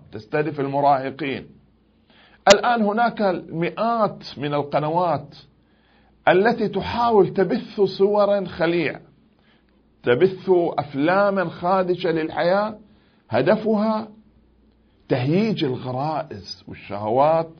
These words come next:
عند الشباب. يستغلون الغرائز، قوة الغرائز عند الجيل الشاب فيعملون على تهييجها من أجل إضعاف الروح المعنوية،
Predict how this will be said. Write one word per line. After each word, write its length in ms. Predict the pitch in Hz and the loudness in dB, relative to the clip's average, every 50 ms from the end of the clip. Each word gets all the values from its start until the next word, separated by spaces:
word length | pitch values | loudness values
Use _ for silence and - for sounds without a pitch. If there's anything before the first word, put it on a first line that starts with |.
| _ _ _ _ _ _ _ - | _ _ _ _ _ _ _ -6
عند 200 | 113 123 113 95 | -4 -2 -2 -2
الشباب. 500 | - - - 107 92 95 95 92 87 - - - - _ _ _ _ _ _ _ _ _ _ _ _ _ _ _ _ _ _ - - - - - | -4 -4 -6 -6 -6 -4 -6 -6 -8 -10 -16 -20 -20 _ _ _ _ _ _ _ _ _ _ _ _ _ _ _ _ _ _ -20 -20 -10 -2 0
يستغلون 1040 | 147 156 151 156 151 214 196 196 220 220 226 247 285 320 294 247 202 151 127 - - - - - - | 0 0 0 4 6 6 8 8 6 4 4 4 4 4 4 4 2 2 -2 -8 -12 -18 0 4 6
الغرائز، 640 | 147 160 160 147 170 175 196 214 226 208 - - | 6 6 6 4 4 6 6 6 4 2 0 -4
قوة 380 | - - 269 285 269 254 247 240 226 | -2 0 0 2 2 2 2 4 4
الغرائز 580 | 190 180 160 175 180 190 190 175 131 147 131 131 | 4 4 4 4 4 4 4 2 0 -2 -4 -4
عند 240 | 135 147 147 143 | -4 -4 0 2
الجيل 360 | 147 143 139 143 175 190 180 170 | 4 4 2 2 0 0 0 0
الشاب 500 | 151 - - - 190 196 208 214 208 214 - - _ _ _ _ _ _ _ _ _ _ _ _ _ _ _ _ _ _ _ _ _ | 0 0 0 0 0 0 0 -2 -4 -6 -12 -20 _ _ _ _ _ _ _ _ _ _ _ _ _ _ _ _ _ _ _ _ _
فيعملون 640 | - 123 120 113 - 120 123 127 135 156 175 180 165 | -2 0 0 2 0 0 -2 -2 0 -2 -2 -2 -4
على 360 | 131 113 117 117 117 110 107 - | -6 -6 -4 -4 -4 -6 -6 -8
تهييجها 880 | 120 104 95 110 120 156 202 214 196 147 139 127 113 110 107 98 - - - _ _ _ _ _ _ _ _ _ _ _ _ - | -10 -10 -6 -6 -4 -2 -2 -2 -4 -4 -4 -4 -4 -4 -4 -6 -6 -10 -18 _ _ _ _ _ _ _ _ _ _ _ _ -4
من 160 | 120 139 151 | -2 -2 0
أجل 380 | - - 220 208 208 202 190 - | 2 2 2 4 4 2 2 2
إضعاف 560 | 180 165 170 170 190 233 277 294 277 - 233 | 0 -2 -6 -6 -4 -2 0 0 0 0 0
الروح 340 | 220 196 185 190 214 214 - | 0 0 0 0 -2 -2 -2
المعنوية، 920 | - 156 160 156 143 - 143 147 147 151 165 175 175 170 165 175 170 170 | -4 -8 -8 -8 -8 -8 -6 -4 -2 -2 0 0 0 -2 -2 -4 -8 -10